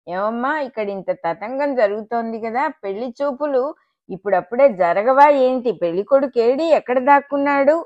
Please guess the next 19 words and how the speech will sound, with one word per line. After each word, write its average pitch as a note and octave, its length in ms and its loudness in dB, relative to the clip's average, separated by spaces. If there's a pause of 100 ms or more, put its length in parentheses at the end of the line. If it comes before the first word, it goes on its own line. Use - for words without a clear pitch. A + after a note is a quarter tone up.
(140)
అని B3 200 -6
అడిగింది. G2+ 500 -10 (720)
ఇంతలో G3+ 720 0
ఒక F#3 200 2
పక్క - 460 -2
నుంచి G#3 400 -2
చక్కగా A3 680 2
ఉత్తరేయం G3 680 -2
మడతబెట్టి D3 1120 -4 (500)
గరుడాళ్వారు A#3 880 6
వారిలాగా G#3 840 4 (140)
మెళ్ళో F3+ 360 0
ధరించిన F3 600 -12
గోద E3 340 -4
మేనమామ E3+ 840 -8 (200)
మీసాలతో F#3+ 760 0
నామాలతో F3 880 -4
లేచి D3+ 400 -10
నిలబడి B3 520 -2